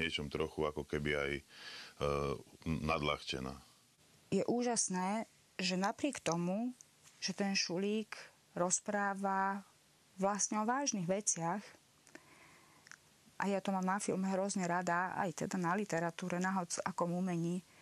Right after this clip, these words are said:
Speaker 2: že nerezignuje na humor, že ten film je naozaj, že v-,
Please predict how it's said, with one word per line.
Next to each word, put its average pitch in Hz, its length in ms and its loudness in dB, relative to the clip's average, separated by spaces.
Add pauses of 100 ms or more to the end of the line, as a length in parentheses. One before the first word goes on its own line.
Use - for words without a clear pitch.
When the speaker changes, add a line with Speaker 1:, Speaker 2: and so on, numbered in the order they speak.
(400)
Speaker 2:
že 180 480 0
nerezignuje 196 720 0
na 180 160 2
humor, 170 400 0
že 175 240 -2
ten 175 320 0
film 190 560 -2
je 175 140 0 (420)
naozaj, 196 460 2
že 175 180 0
v-, - 240 -6